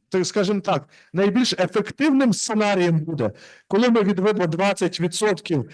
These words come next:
цього площі водосховища під, е, вирощування енергетичних культур,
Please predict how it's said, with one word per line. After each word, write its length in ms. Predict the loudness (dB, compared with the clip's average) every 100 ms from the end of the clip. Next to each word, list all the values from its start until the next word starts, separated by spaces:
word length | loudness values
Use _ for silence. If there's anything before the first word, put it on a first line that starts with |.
| -20 -14
цього 380 | -8 -6 -6 -6
площі 360 | -2 -2 0
водосховища 840 | 0 0 -2 0 0 0 -2 -2 -4 -6 -16 -16 _
під, 200 | -8 -6 0
е, 680 | 2 2 2 2 2 2
вирощування 840 | 2 2 2 0 0 0 2 0 0
енергетичних 1000 | 2 2 0 -2 0 0 0 0 -2 -6 -20 -20 -8
культур, 640 | 0 0 0 0 0 0